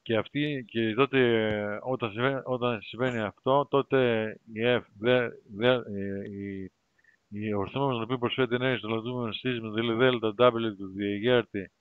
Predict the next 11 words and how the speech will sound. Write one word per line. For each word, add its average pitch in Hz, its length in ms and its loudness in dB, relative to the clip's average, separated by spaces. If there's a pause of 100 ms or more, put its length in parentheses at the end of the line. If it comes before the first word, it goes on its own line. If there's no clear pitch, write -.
(380)
προς 92 180 -10
δέλτα 110 440 0 (140)
ταφ, 135 360 6 (520)
είναι 123 200 -8
ίσο 135 260 -6
με 120 140 -12
το 104 160 -8
δέλτα 120 300 2
απολειών, 117 680 0 (460)
δέλτα 113 500 -2
απολειών 104 720 -4